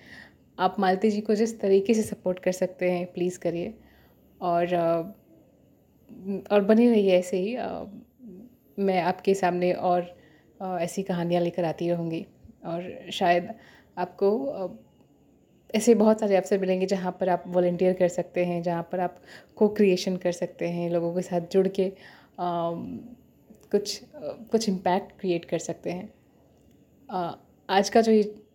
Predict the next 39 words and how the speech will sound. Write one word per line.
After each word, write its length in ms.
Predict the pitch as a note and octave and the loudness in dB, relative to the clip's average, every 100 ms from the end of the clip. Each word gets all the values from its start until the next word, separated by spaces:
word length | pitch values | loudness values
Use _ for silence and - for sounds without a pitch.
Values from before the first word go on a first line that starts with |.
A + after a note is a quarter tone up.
| - | -4
आज 140 | G3 | -2
का 120 | - | 2
ये 260 | G3+ G3 - | 4 6 4
एपिसोड 420 | F#3+ F#3+ F#3+ F#3+ F#3 | 0 -4 -4 -2 -2
यहीं 160 | F#3 | -2
पर 140 | F#3 G3 | -6 -8
ख़त्म 280 | F#3 F3+ | -8 -6
होता 260 | G3 F3+ F3 | -4 -2 -2
है, 300 | E3+ G#3+ C4+ | -2 -4 -6
और, 280 | - F3 F3 | -8 -6 -6
अ, 280 | E3 D3+ A3 - _ _ _ | -6 -6 -8 -12 _ _ _
हमारा 220 | F#3 F3+ | 0 2
जो 180 | F#3 G3+ - - | 4 2 0 -2
अगला 440 | G#3 G3 G3+ G#3 F#3+ | 0 4 4 6 4
एपिसोड 560 | - F3 F#3 F#3 F3 | 2 -6 -6 -2 -2
है, 300 | F3 E3+ E3+ | -2 -4 -4
अ, 340 | - D#2+ - F#3 - - - G#3 _ F#3 | -6 -8 -10 -12 -16 -18 -16 -16 _ -10
जिसमें 480 | F#3 G3 F#3 F#3 F#3+ - - - _ G3 | -6 -2 0 0 -4 -14 -20 -20 _ -6
मैं, 460 | F#3+ F3+ F3+ F3 | -2 -2 -2 -4
अ, 380 | - - - - _ _ - _ _ G3+ | -8 -12 -14 -16 _ _ -20 _ _ -8
जो 180 | F3 G3 | 0 2
मेहमान 400 | G3 F#3+ F3+ G3 | 4 4 2 2
हैं, 140 | F#3+ | 2
उनका 240 | F#3 F#3 | 2 0
नाम 260 | F#3 F3 F#3 | -2 -2 -2
है 240 | F#3+ F3+ | -4 -2
रमेश 300 | F#3 F3+ F3+ | 0 0 -2
चंद्र 200 | F#3+ F#3 | -4 -6
पांडे 360 | F3 E3+ F3 F3+ | -6 -6 -2 -2
जी, 220 | F3+ F#3 | 0 0
और 180 | F3+ E3+ | 2 0
वो, 340 | E3+ E3+ E3+ - - - _ - | 0 -2 -4 -10 -20 -20 _ -10
अ, 40 | F#3 F3 E3+ - _ - | -6 -4 -4 -8 _ 2
ऑर्गेनिक 460 | G3 F#3+ F3+ G3+ G#3 | 4 6 4 2 0
जैगरी 440 | F#3 E3+ F#3 F#3 | 0 0 0 2
यानी 240 | E3+ E3+ | 2 2
ऑर्गेनिक 460 | F3 F#3 F3+ F#3 F#3 | 0 0 0 -2 -2
गुड़, 200 | F#3+ F#3 | 0 0
अ, 460 | F3+ F3+ F3+ F3+ | 0 -2 -4 -4